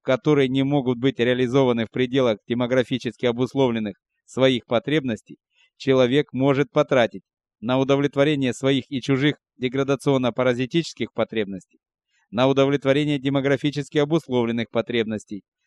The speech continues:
других людей персонально, семейно, и на развитие общества в целом. И то, и другое он может сделать сам, как в форме оплаты покупок,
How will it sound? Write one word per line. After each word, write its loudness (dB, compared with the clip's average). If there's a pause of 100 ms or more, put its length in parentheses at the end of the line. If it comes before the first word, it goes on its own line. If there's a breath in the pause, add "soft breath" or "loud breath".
(120)
других 0
людей -2
персонально, -2
семейно, -4 (600)
и -2
на 2
развитие 0
общества -2
в -4
целом. -2 (1500)
И 0
то, 4
и 6
другое 6
он 2
может 4
сделать 2
сам, 2 (280)
как 2
в -20
форме 4
оплаты 2
покупок, 0